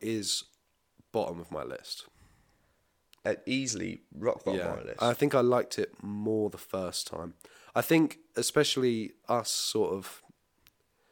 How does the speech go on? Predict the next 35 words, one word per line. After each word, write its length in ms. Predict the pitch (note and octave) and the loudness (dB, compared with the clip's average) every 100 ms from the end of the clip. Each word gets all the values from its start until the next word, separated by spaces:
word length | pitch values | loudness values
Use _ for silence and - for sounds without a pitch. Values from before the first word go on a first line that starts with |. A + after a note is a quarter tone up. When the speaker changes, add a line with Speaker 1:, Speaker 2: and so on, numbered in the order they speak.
| _ _ | _ _
Speaker 1:
trying 520 | - - A#2+ A#2 G2+ | -8 2 4 4 0
to 120 | G2 G#2 | -4 -2
look 240 | G#2 - | -4 -4
at 80 | - | -6
films 320 | G#2 G2 F#2 | -4 -4 -4
in 160 | - G2 | -4 -4
a, 140 | G2 - | -4 -8
from 220 | - G#2 | -6 -4
a 40 | |
more 300 | G2 G2+ G2 | -2 -2 -4
critical 420 | F#2 - F#2 - F2+ | -6 -8 -8 -8 -6
s-, 140 | - | -8
perspective. 960 | _ - - - F#2+ - - E2 - _ _ _ _ _ _ _ _ _ _ _ _ _ _ _ _ _ - | _ -10 -6 -4 -4 -4 -10 -10 -16 _ _ _ _ _ _ _ _ _ _ _ _ _ _ _ _ _ -4
Jackie 300 | B2 A#2+ A2 | -2 -2 -4
Brown, 240 | G#2+ G2+ | -2 -2
there's 120 | F#2+ | -4
a 80 | G2+ | -4
lot 260 | G#2+ A2+ G2+ | -2 -2 -2
of 160 | F#2 | -4
little 220 | G2+ G#2 D2 | -4 -4 -4
things 400 | - F#2 F2 - | -6 -6 -6 -6
that 80 | |
you 60 | C2+ | -6
notice 360 | F2 F2 - - | -6 -6 -6 -8
and 80 | D#2 | -8
you 80 | |
go 120 | E2+ D#2+ | -6 -4
like, 160 | C#2+ - - - - - - - - - - | -4 -8 -16 -20 -18 -20 -20 -20 -20 -20 -20
"Didn't 240 | C#3+ E3 F3 | -4 -2 0
Speaker 2:
Yeah. 80 | |
Speaker 1:
like 100 | C#3 - | -4 -6
that, 160 | C#2+ | -8
didn't 140 | F2+ E2 | -8 -6
like 80 | D2+ | -6
that." 160 | F2 | -8